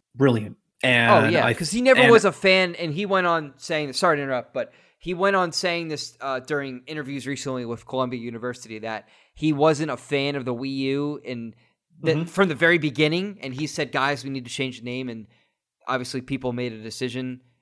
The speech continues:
Speaker 2: um, that he didn't agree with, but he still was able to be positive and really help shape the company. So, yeah, I,
Speaker 1: Yeah,
Speaker 2: I
Speaker 1: I
Speaker 2: totally agree. I love Reggie.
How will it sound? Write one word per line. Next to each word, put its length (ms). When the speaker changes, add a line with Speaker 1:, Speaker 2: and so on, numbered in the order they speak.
Speaker 2:
um, 480
that 140
he 80
didn't 120
agree 220
with, 240
but 140
he 120
still 380
was 180
able 240
to 140
be 160
positive 640
and 140
really 300
help 220
shape 260
the 80
company. 480
So, 240
yeah, 180
I, 60
Speaker 1:
Yeah, 160
Speaker 2:
I 60
Speaker 1:
I 20
Speaker 2:
totally 300
agree. 220
I 100
love 220
Reggie. 380